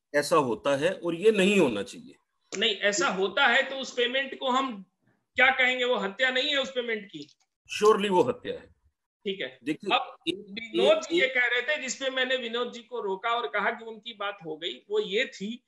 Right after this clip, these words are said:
Speaker 2: कि वो कह रहे हैं कि इसको cost में जोड़ के या जैसे भी है चलना चाहिए, वो उनका perception है और उनका वे of dealing है। लेकिन हमारी बात, वो तो इंडिविजुअल होता ही है,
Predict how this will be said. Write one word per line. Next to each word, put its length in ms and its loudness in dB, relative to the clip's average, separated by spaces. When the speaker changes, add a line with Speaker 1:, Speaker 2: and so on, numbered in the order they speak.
Speaker 2:
कि 60 -12
वो 120 -4
कह 140 0
रहे 140 2
हैं 120 -4
कि 80 -4
इसको 280 -6
cost 400 -6
में 140 -6
जोड़ 240 0
के 220 -4
या 440 -2
जैसे 300 -4
भी 120 -8
है 80 -2
चलना 340 -6
चाहिए, 380 -10
वो 80 -4
उनका 400 -2
perception 580 -8
है 60 -4
और 120 -4
उनका 300 -6
वे 220 0
of 140 -2
dealing 420 -12
है। 180 -12
लेकिन 260 -2
हमारी 360 -4
बात, 340 -2
वो 60 -10
तो 100 -6
इंडिविजुअल 460 -6
होता 320 -2
ही 120 2
है, 260 -2